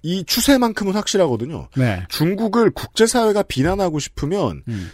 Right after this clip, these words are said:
Speaker 1: 지금 시진핑 중심으로 안 그래도 모여있던 권력이 더 가운데로 당겨지는 문제를
Speaker 2: 예,
Speaker 1: 욕해야
Speaker 2: 계속
Speaker 1: 돼요.
Speaker 2: 그렇게 가고 있습니다.
Speaker 1: 이건 국제사회가 나서서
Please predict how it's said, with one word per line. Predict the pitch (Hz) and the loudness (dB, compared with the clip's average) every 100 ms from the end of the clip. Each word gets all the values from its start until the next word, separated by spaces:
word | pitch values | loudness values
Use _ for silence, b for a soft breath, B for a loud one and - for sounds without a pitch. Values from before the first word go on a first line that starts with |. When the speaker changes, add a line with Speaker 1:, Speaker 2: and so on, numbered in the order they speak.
| - | -4
Speaker 1:
지금 | 156 190 | 2 2
시진핑 | - 214 262 262 247 | 2 0 0 2 2
중심으로 | 202 185 170 170 190 196 | 2 -2 0 4 6 6
안 | 110 135 | 4 0
그래도 | 190 226 202 | 2 2 4
모여있던 | 147 170 170 - 180 | 6 8 6 4 2
권력이 | 151 127 139 147 180 156 | 4 6 6 6 2 -2
더 | - 160 | 4 4
가운데로 | - 131 151 190 185 | 4 0 2 4 2
당겨지는 | - 117 160 175 170 131 | 0 0 2 2 0 -4
문제를 | 117 120 127 117 107 92 90 | -4 -2 0 0 -2 -6 -6
Speaker 2:
예, | |
Speaker 1:
욕해야 | 151 139 123 90 | -2 0 0 0
Speaker 2:
계속 | 143 170 | 2 6
Speaker 1:
돼요. | 247 185 | 4 4
Speaker 2:
그렇게 | 165 165 135 | 2 2 0
가고 | 127 135 | 0 -2
있습니다. | - 117 110 101 | -4 -8 -8 -6
Speaker 1:
이건 | 139 233 | -4 -4
국제사회가 | - - 196 190 175 170 196 | -6 -4 0 2 2 0 -2
나서서 | 98 123 190 | -2 -4 -6